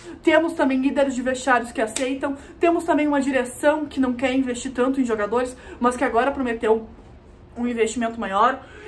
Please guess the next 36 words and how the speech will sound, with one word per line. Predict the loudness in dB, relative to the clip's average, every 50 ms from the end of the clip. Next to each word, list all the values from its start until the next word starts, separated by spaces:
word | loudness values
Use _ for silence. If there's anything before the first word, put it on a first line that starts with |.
| -10 -4
Então | -4 -2 0 -2 -4
fica | 0 -2 0 0
aqui | 0 0 2 2
o |
meu | 2 4 4 2 2
pedido, | 2 0 -2 -2 -2 -2
eu | -2 -4
tenho | -4 -4 -4
certeza | -4 -4 -4 -4 -6 -8
que | -6 -4
esse | -4 -4 -2 0
não | 0 0
é | 0 0
só | 4 4 4
o |
meu | 4 4 0
pedido, | -2 -4 -6 -6 -2 -2
mas | -2 2 2
é | 2
o | 2 2
pedido | -2 -8 -10 -10
de, | -10 -10 0
da | 0 2
maioria, | 2 4 6 6 6 4 2
da | -4 -2 -2 0
maior | 2 4 4 4 2 4
parte | 2 2 2 2 0 -6
de | -8
torcidas, | -6 -8 -8 -8 -6 -8 -8 -8 -8 -16 -18 -20 -20 -20 -20 -20 -18 2
da | 2 4 4 4 0
maior | 0 2 4 4 4 2 0
pa-, | -2 -2 -2
maior | -2 -4 -4 -2 -2 -2 2 2 0 0 0
parte | 0 4 4 4 4 2 -6 -12
da | -4 2 2 2 2
torcida. | 2 -2 -2 -2 -2 -6 -8 -8 -6 -8 -12